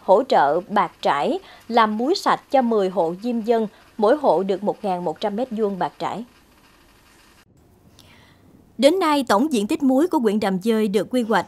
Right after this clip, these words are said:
với một trăm ba mươi lăm hecta với năm mươi lăm hộ, tập trung ở ấp Lương Hoa Thanh, xã Tân Thuận. Hiện công tác quản lý nhà nước về muối luôn được quan tâm, các cơ chế chính sách hỗ trợ về muối đã được triển khai kịp thời,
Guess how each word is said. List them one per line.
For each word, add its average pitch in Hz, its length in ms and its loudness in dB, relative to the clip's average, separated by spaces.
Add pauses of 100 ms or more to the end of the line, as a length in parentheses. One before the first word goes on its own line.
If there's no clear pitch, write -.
với 226 280 0
một 226 220 -2
trăm 262 220 0
ba 262 100 2
mươi 247 120 -2
lăm 247 140 -2
hecta 226 500 -2
với 294 80 -2
năm 285 180 -2
mươi 254 100 -2
lăm 233 180 0
hộ, 175 340 -4 (280)
tập 233 180 0
trung 269 200 2
ở 190 180 0
ấp 269 220 2
Lương 247 220 2
Hoa 233 180 0
Thanh, 226 300 -2
xã 240 180 -4
Tân 240 200 -2
Thuận. 175 300 -4 (540)
Hiện 240 280 2
công 277 180 0
tác 320 260 0
quản 202 160 0
lý 262 140 -2
nhà 339 160 -4
nước 254 280 -2
về 220 140 -2
muối 226 380 -2
luôn 262 220 0
được 202 200 -4
quan 226 140 -2
tâm, 226 260 0 (320)
các 392 160 0
cơ 277 180 6
chế 285 180 0
chính 349 180 -4
sách 381 280 -4
hỗ 202 200 0
trợ 190 280 0
về 190 100 -4
muối 220 320 0 (260)
đã 247 140 2
được 226 240 2
triển 220 180 -4
khai 277 240 -4
kịp 220 240 -4
thời, 202 260 -2